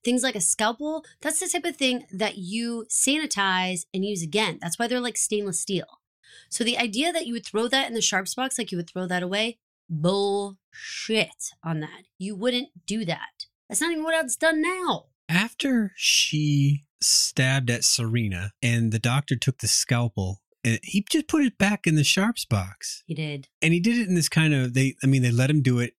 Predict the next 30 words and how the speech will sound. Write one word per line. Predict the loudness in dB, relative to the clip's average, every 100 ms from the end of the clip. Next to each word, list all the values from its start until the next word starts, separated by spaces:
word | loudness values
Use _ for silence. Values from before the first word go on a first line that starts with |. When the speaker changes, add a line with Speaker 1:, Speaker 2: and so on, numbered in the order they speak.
| _
Speaker 2:
in | 2 4 4
full | 0 0 2
view | 4 4 4
of |
the | 2
camera | 2 2 2 0 0
Speaker 1:
Oh, |
Speaker 2:
from | -2 0 2 2
Speaker 1:
yeah. | -2 -8 -20 -20 _
Speaker 2:
June's | 0 4 4 0
perspective. | 0 -2 2 0 0 -2 -2 -4 -12 -8
Speaker 1:
Oh, |
yeah. | -6 -6 -2
Speaker 2:
And | 2
even, | 4 4 4 2 0
it's, | -2 -4 -2
it's | -2
not | 0
like | 0
he | 0
quite | -2 -2 0 2
looked | 0 0 0
back | 0 2
over | 2 4
his | 4 4
shoulder | 2 2 2
when | 2 2
he | 2
did | 2
it | 0